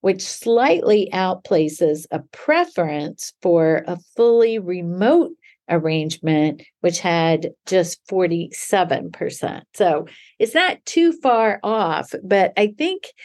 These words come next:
um, I do hear a lot of employers say, like, "My people want to be fully remote." And I think,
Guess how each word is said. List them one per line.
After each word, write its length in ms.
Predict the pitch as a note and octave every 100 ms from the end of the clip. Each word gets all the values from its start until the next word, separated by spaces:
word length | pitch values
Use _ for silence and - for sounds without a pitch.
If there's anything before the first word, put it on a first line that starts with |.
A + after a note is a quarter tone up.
| - - - _ -
um, 320 | G#3+ G#3+ G3+
I 100 | G#3+
do 200 | G3+ D#4
hear 220 | C#4 A3+
a 40 | G3
lot 240 | F#3+ G3+
of 180 | G#3 G3+
employers 800 | G3 F3+ - G#3 G#3+ G3 F3 E3+
say, 380 | - A3+ G#3+ G3
like, 260 | F#3 E3 E3
"My 220 | F3+ F3+
people 440 | F3+ C4+ C#4 B3+ G#3+
want 240 | G3 F#3+
to 40 | G3+
be 200 | F#3+ F3+
fully 560 | - G3 F#3+ G3 F#3
remote." 880 | F3 E3+ E3 F3 B3+ G3 D#3 - - _ - - - _ G#3
And 120 | G3+
I 120 | G3+
think, 420 | F3+ G#3 F3+ E3+